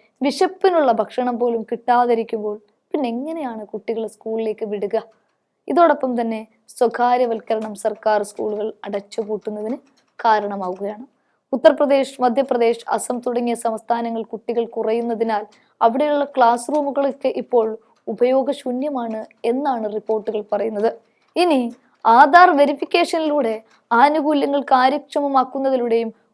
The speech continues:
കൊഴിഞ്ഞു പോകുന്ന വിദ്യാർത്ഥികളെ കണ്ടെത്തുമെന്ന് സർക്കാർ അവകാശപ്പെടുന്നുണ്ടെങ്കിലും അതിതുവരെ സാധ്യമായിട്ടേയില്ല. അതിപ്പോഴും അങ്ങനെ തന്നെ. ഇന്ത്യയിലെ സ്കൂളുകളിലെ മൊത്തം എൻറോൾമെന്റ് ഇരുപത്തഞ്ച് പോയിന്റ് ഒന്ന്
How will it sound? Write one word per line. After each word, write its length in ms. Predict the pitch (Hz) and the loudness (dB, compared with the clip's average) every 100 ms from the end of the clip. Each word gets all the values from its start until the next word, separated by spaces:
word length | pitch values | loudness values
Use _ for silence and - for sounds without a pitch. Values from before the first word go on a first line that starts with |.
| - | 2
കൊഴിഞ്ഞു 480 | 247 254 294 339 370 359 | 4 4 0 0 0 2
പോകുന്ന 420 | 311 269 254 240 233 | 2 2 -2 -2 -4
വിദ്യാർത്ഥികളെ 720 | 233 214 214 - 220 208 208 - _ _ 226 | 0 0 0 -4 -4 -2 -4 -10 _ _ -6
കണ്ടെത്തുമെന്ന് 680 | 233 277 285 285 262 247 233 233 | -2 -2 -2 -2 -2 -2 -2 -4
സർക്കാർ 360 | 220 - 226 233 - - | -2 2 2 2 -2 -2
അവകാശപ്പെടുന്നുണ്ടെങ്കിലും 1400 | 233 269 262 302 302 320 311 294 285 277 339 349 277 226 - _ _ - 202 | 0 2 4 4 2 -2 -2 -2 -2 2 4 4 0 -2 -10 _ _ -12 -8
അതിതുവരെ 720 | 226 220 285 247 214 214 208 208 - _ - | -6 -4 -4 0 0 0 -2 -4 -18 _ -8
സാധ്യമായിട്ടേയില്ല. 1000 | 208 202 220 214 208 202 208 208 202 202 - _ _ _ | -6 -2 -2 -2 -4 -4 -2 -2 -2 -8 -14 _ _ _
അതിപ്പോഴും 540 | 214 226 - 262 254 285 - | -8 -4 2 2 2 -4 -8
അങ്ങനെ 240 | 214 196 208 | -8 -8 -6
തന്നെ. 180 | 190 196 - _ _ _ 302 | -6 -6 -16 _ _ _ 0
ഇന്ത്യയിലെ 400 | 349 415 294 220 220 _ - | 6 6 6 2 -4 _ -20
സ്കൂളുകളിലെ 600 | - 294 330 339 285 277 254 254 | -10 0 2 4 2 2 2 0
മൊത്തം 340 | 254 - 294 294 - | -4 0 0 0 -2
എൻറോൾമെന്റ് 720 | 254 254 285 285 269 254 202 208 - 240 | -2 2 2 2 0 -2 -4 -8 -8 -6
ഇരുപത്തഞ്ച് 580 | 254 285 302 294 294 294 285 | -4 -2 -2 -4 -2 -2 0
പോയിന്റ് 260 | 262 254 233 - | -2 -2 -4 -6
ഒന്ന് 300 | 226 240 262 | -6 -4 -2